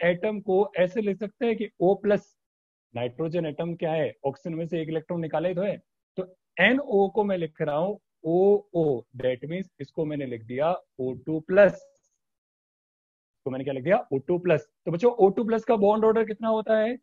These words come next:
टू पॉइंट फ़ाइव। तो मैं ओ टू के फॉर्म में convert करके question को सॉल्व कर रहा हूँ। अब देखो ये तो ओ टू प्लस दे ही रखा है, तो ओ टू प्लस अभी हमने solve करा, bond order क्या आएगा?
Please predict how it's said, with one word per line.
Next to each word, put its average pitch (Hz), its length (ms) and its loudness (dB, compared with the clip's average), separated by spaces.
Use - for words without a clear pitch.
टू 170 260 -2
पॉइंट 156 400 -2
फ़ाइव। 131 260 -2
तो - 840 -18
मैं 160 180 0
ओ 180 240 4
टू 240 140 0
के 254 100 2
फॉर्म 226 200 0
में 220 100 -6
convert 202 240 -4
करके 185 140 -2
question 165 260 -6
को 143 80 -6
सॉल्व 113 200 -8
कर 107 120 -14
रहा 98 80 -20
हूँ। - 160 -20
अब 165 100 2
देखो 131 200 -2
ये 190 120 4
तो 226 120 4
ओ 190 160 4
टू 220 160 -2
प्लस 202 260 0
दे 135 140 0
ही 185 100 4
रखा 175 220 0
है, 156 100 -4
तो - 360 -20
ओ 165 120 6
टू 180 120 -2
प्लस 185 260 -2
अभी 175 180 0
हमने 190 200 -2
solve 175 240 -2
करा, 170 240 0
bond 156 280 -2
order 175 140 -2
क्या 175 140 0
आएगा? 117 200 -2